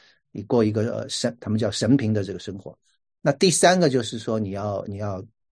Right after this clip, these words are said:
呃，就是 obedience，就是要顺服，就是说这个会中的这种的，呃，这个比你级别高的人，你应该就是听命。因为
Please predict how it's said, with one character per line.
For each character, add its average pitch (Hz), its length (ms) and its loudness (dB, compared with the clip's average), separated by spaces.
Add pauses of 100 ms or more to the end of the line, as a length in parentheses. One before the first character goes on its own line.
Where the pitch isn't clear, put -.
呃， 98 300 -12 (220)
就 - 160 -10
是 - 140 -8
obedience， 123 680 4
就 117 140 -6
是 117 140 -4
要 113 100 0
顺 135 260 4
服， 80 240 -10 (460)
就 110 100 -8
是 110 80 -8
说 113 420 -2 (140)
这 110 120 -8
个 98 180 -6
会 - 460 2
中 131 180 4
的 123 100 4
这 117 140 -4
种 95 180 -10
的， 95 300 -8 (880)
呃， - 300 -4
这 - 100 -6
个 104 320 -2 (320)
比 139 140 4
你 139 160 8
级 131 180 0
别 143 160 6
高 143 220 6
的 139 100 6
人， 104 160 2
你 98 60 -6
应 113 200 -4
该 107 140 0
就 107 140 -6
是 98 180 -12
听 120 240 2
命。 110 160 2
因 156 140 -2
为 233 220 6